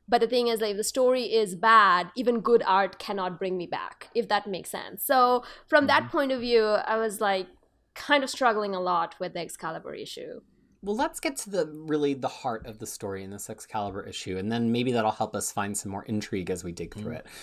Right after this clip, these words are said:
Speaker 3: So this has a lot to do with the origin of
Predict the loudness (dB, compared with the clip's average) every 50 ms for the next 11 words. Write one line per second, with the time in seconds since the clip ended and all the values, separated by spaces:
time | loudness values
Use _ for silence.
0 | -20 -16 -10 -4 0 0 0 2 0 0 0 2 6 8 8 8 8 4 -2 -4
1 | 0 0 2 2 2 0 -2 -4 -4 -4 -4 -4 2 _ 8 8 10 8 6 4
2 | 2 0 -2 -2 -4 -6 -10 _ _ _ 6 6 6 6 4 2 -4 -10